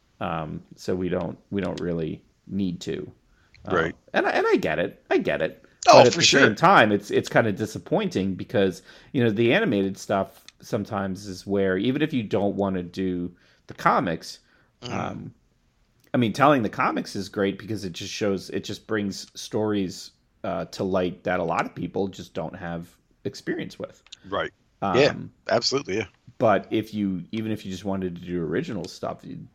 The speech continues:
Speaker 1: I mean, you have so
Speaker 2: Well,
Speaker 1: much
Speaker 2: like that
Speaker 1: more
Speaker 2: Batman Ninja,
Speaker 1: flexibility.
Speaker 2: which I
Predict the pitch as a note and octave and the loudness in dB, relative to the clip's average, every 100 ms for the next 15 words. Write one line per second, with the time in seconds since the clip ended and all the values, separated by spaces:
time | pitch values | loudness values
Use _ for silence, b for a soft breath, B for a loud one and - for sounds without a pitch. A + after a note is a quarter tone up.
0 | - - G2 G2 G2 - C3+ A#2 A#2+ B2+ | -8 -6 -4 -4 -4 6 10 10 8 8
1 | B2 B2 A2+ A2 A#2 B2 F2 C#3+ D#2 - | 8 6 4 2 0 -4 -2 -2 -4 -10
2 | _ - | _ -12